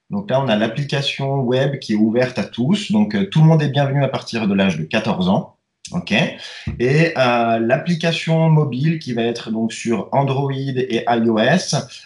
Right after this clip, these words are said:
euh, va être disponible normalement avant l'été. Là, on est en cours de, en cours de développement. On a le premier A P K qui va sortir normalement, euh, semaine prochaine. Donc, la partie visuelle,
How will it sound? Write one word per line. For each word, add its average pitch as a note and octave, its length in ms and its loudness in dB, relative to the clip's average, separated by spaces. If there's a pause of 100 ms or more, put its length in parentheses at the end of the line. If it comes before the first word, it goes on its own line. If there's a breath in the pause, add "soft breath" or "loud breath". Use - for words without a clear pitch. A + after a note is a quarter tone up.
(140)
euh, A#2 200 0
va B2 140 0
être B2+ 300 -2
disponible D3+ 840 2
normalement D3 720 4
avant C#3+ 260 4
l'été. C#3 520 -4 (240)
Là, G#2+ 200 -4
on A2 160 0
est G#2 40 2
en G2+ 120 2
cours B2 260 -4
de, B2 160 2
en A#2+ 160 4
cours B2+ 220 -6
de A#2+ 80 2
développement. C3 720 2
On D3+ 80 4
a A#2+ 80 2
le G2 100 2
premier B2+ 300 0
A A2+ 160 -2
P B2+ 180 -2
K C3 220 -2
qui A#2 160 -4
va A2+ 140 0
sortir A#2+ 520 -6
normalement, A#2 840 2
euh, G2+ 160 2
semaine B2+ 400 2
prochaine. C3 500 2
Donc, A#2+ 140 0
la A2+ 80 -2
partie A#2+ 320 -4
visuelle, A#2+ 600 2